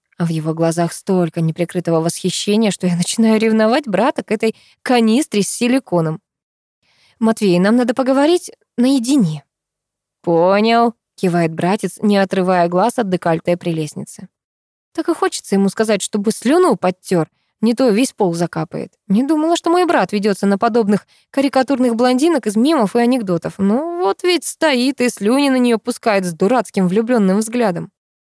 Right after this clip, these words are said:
"Иди отсюда!" шиплю сквозь зубы. Выталкиваю его из кухни, плотно прикрываю за ним дверь.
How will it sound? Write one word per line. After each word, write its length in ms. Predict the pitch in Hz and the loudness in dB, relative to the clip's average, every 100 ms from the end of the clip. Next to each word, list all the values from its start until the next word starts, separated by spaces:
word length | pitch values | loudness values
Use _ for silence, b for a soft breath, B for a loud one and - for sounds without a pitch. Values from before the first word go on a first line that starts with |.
| _ _ _ _ - | _ _ _ _ -2
"Иди 540 | 214 220 180 180 247 | 2 2 2 0 2
отсюда!" 1120 | 294 285 - - 240 311 233 214 202 196 190 - _ _ | 2 0 -2 0 0 2 2 2 4 2 0 -4 _ _
шиплю 460 | - 185 - 165 | -8 -8 -4 -4
сквозь 280 | 214 - 202 | -4 -2 -4
зубы. 360 | 190 160 160 160 _ _ _ _ _ _ _ _ _ - | -4 -8 -10 -16 _ _ _ _ _ _ _ _ _ -6
Выталкиваю 680 | 269 - 262 202 - 170 165 | -4 0 0 0 -2 -2 0
его 200 | 160 175 | 0 -2
из 100 | 196 | -2
кухни, 360 | - 359 349 339 | 0 0 0 -2
плотно 340 | 160 156 156 | -4 -6 -6
прикрываю 420 | - - 170 202 | -6 -4 0 0
за 120 | 180 | 2
ним 180 | 175 175 | 2 0
дверь. 280 | 170 151 | -2 -8